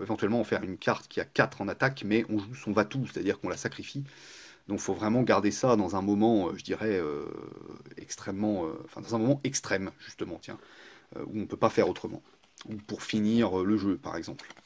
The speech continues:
Euh, Medical Attention, ça c'est le C M O Clémence qui permet de, de faire ça.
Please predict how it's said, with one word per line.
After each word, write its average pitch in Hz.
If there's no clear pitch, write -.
Euh, 87
Medical 139
Attention, 120
ça 135
c'est -
le 110
C 123
M 113
O 107
Clémence 104
qui -
permet 92
de, 80
de 92
faire -
ça. 151